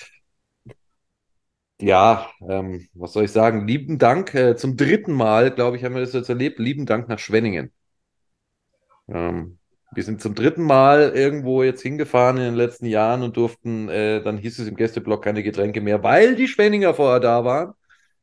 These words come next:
Und, äh, ich weiß nicht, was sie immer mit ihrem Bier oder ihren Bechern machen, aber sie sollten aufhören, sie durch die Gegend zu schmeißen.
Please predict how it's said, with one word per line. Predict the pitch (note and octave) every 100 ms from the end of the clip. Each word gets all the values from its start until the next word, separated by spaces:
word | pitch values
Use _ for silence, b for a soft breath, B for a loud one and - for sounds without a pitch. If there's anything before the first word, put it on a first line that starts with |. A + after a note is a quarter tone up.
| _ _ _
Und, | - A#2 A2
äh, | G#2 G#2+ G#2+
ich | G#2
weiß | G#2 C#3
nicht, | D#3
was | C3+ B2+
sie | C#3
immer | D3 C#3
mit | C3
ihrem | A#2+ B2+ A#2
Bier | G#2 D3
oder | C#3+ B2
ihren | G#2+ G#2+
Bechern | G2+ A#2 A2
machen, | F#2+ A#2+ A2+ F2+
aber | F2 F2+
sie | E2
sollten | F#2 G#2+ E2
aufhören, | F2+ - G2
sie | F#2
durch | E2+
die | D#2+
Gegend | E2+ E2+ E2+
zu | C#2+
schmeißen. | D2 C#2+ -